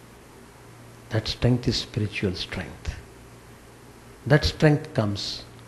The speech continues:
through your proper discrimination. That's all. Don't yield to circumstances.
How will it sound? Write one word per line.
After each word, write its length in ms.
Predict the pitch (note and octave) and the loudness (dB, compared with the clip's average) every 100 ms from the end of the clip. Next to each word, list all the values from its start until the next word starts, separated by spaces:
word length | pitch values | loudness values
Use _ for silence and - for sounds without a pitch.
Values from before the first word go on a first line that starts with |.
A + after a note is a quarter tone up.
| - | 0
through 340 | - B2 B2+ C3 - - - - - - | 6 6 6 0 -12 -20 -20 -20 -4 4
your 300 | A2 C3+ F#3 - - - - - - - - - - - - - - | 8 8 6 -4 -16 -20 -20 -20 -20 -20 -20 -20 -20 -20 -20 -10 4
proper 420 | G#2 G2+ C3 D3 - - - - - - - - | 4 6 4 4 0 -16 -20 -20 -20 -20 -20 -8
discrimination. 800 | G#2 - - G2 F#2+ F#2 - - - - - - - - - - - - - - - - - - - - - - - - - - - - | -4 -4 -6 -8 -8 -6 -6 -6 -12 -18 -20 -20 -20 -20 -20 -20 -20 -20 -20 -20 -20 -20 -20 -20 -20 -20 -20 -20 -20 -20 -20 -20 -20 -6
That's 320 | C#3 C3+ - B2+ | -2 -2 -4 -4
all. 180 | A#2+ A#2+ - - - - - - - - - - - - - - - - - - - - - - - - - - - - A#2+ | -4 -6 -12 -20 -20 -20 -20 -20 -20 -20 -20 -20 -20 -20 -20 -20 -20 -20 -20 -20 -20 -20 -20 -20 -20 -20 -20 -20 -20 0 8
Don't 280 | D#3+ E3 | 10 10
yield 500 | C3 D3+ G3 F#3 D3+ | 8 10 12 12 10
to 320 | D3 A#2 - - | 10 10 8 0
circumstances. 1200 | - A#2 C3 B2 - G#2 F2 F2 - - - - | 2 4 4 2 2 -2 -2 -6 -8 -8 -8 -12